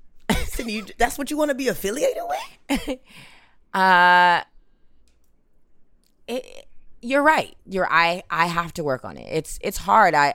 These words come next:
Speaker 2: I, like, I think in the back of my head, I see myself in these other people. Like, I just, I just was not cool for s-, not saying that these people aren't cool,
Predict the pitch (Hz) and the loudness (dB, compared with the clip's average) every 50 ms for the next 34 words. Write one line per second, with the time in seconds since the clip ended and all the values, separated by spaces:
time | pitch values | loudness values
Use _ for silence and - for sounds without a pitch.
0 | - 127 135 147 151 156 156 147 151 147 139 - - - - - - _ _ - | -4 -4 0 0 0 0 0 0 -2 -2 -4 -4 -8 -18 -20 -20 -20 _ _ -20
1 | - - - - - _ _ _ - - - - - 247 247 240 254 233 226 190 | -20 -20 -20 -20 -20 _ _ _ -4 -4 -4 -4 -8 -12 -10 -8 -8 -6 -6 -2
2 | 190 180 175 180 - 180 175 165 156 156 151 156 151 151 143 139 135 135 127 123 | 0 0 0 0 -2 -4 -4 -4 -4 -4 -4 -2 0 2 2 2 0 -2 -4 -6
3 | 120 - - _ _ _ _ _ _ _ _ _ _ _ _ _ - 165 175 190 | -10 -14 -18 _ _ _ _ _ _ _ _ _ _ _ _ _ -6 -4 -2 -2
4 | 175 208 - 208 196 185 180 160 170 160 - - 175 156 151 147 - - - 156 | -2 -2 -4 -4 -8 -6 -6 -6 -6 -6 -4 0 2 2 2 0 -2 -8 -12 -10
5 | 151 147 139 135 - _ _ _ 147 143 160 156 147 139 131 - - - - - | -8 -8 -10 -10 -14 _ _ _ -14 -10 -8 -6 -6 -8 -10 -12 -16 -18 -12 -6
6 | - 160 147 151 139 - 190 220 - - - - - - - 160 160 - - - | -6 -4 -4 -4 -6 -6 -10 -10 -10 -12 -18 -20 -12 -6 -4 -2 -2 -4 -6 -6
7 | 101 160 160 147 170 165 - - - _ _ _ _ _ _ _ _ _ _ _ | -4 -4 -4 -4 -6 -8 -8 -10 -18 _ _ _ _ _ _ _ _ _ _ _
8 | _ _ _ _ _ _ _ _ - - 208 185 - 214 - - 196 208 208 175 | _ _ _ _ _ _ _ _ -10 -8 -8 -6 -6 -8 -8 -6 -4 -4 -4 -6
9 | - 175 170 160 170 190 208 - _ _ - - - 202 190 180 180 180 170 - | -6 -4 -2 0 0 0 -2 -4 _ _ -2 -2 0 0 0 0 -2 -2 -4 -6
10 | - 175 165 156 - - - 170 190 240 277 - - - - - 214 190 190 185 | -6 -8 -8 -8 -8 -16 -10 -2 0 0 0 0 -2 -10 -12 -6 -4 -4 -4 -2
11 | 170 160 151 - 170 147 - - 180 156 160 151 - 139 143 - _ - - 165 | -4 -6 -6 -6 -8 -12 -10 -12 -12 -10 -10 -10 -8 -10 -14 -14 _ -20 -16 -14
12 | 151 147 156 175 180 175 | -12 -10 -8 -8 -10 -10